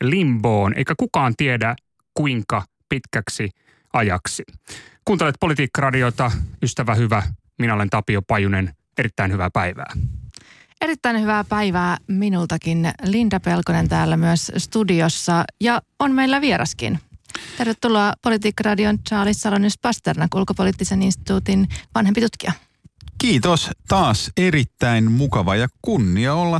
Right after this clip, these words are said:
Speaker 3: täällä teidän kanssa.
Speaker 1: Tota noin. Ö, siis, Charlie, tämän piti olla lähetys, jossa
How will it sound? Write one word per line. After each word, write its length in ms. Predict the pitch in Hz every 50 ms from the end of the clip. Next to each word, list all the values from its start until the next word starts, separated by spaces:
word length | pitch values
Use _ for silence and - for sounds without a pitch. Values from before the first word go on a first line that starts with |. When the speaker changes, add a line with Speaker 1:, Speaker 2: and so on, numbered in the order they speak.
| - -
Speaker 3:
täällä 240 | - - 165 160 160
teidän 260 | 156 175 175 170 175
kanssa. 340 | 165 185 170 110 - - - - - _ - - - - - - - - -
Speaker 1:
Tota 280 | _ 180 175 - - 190
noin. 400 | 190 220 226 185 120 101 104 123 - -
Ö, 20 | 175 185 185 -
siis, 440 | - - - 233 220 185 - - - - - - - - -
Charlie, 240 | - 220 175 170 240 -
tämän 300 | - 254 269 294 269 202 - - -
piti 280 | - 202 - - 190 175
olla 240 | 180 175 170 165 170
lähetys, 480 | 175 165 160 156 139 - 135 - -
jossa 340 | - 135 127 - - - 139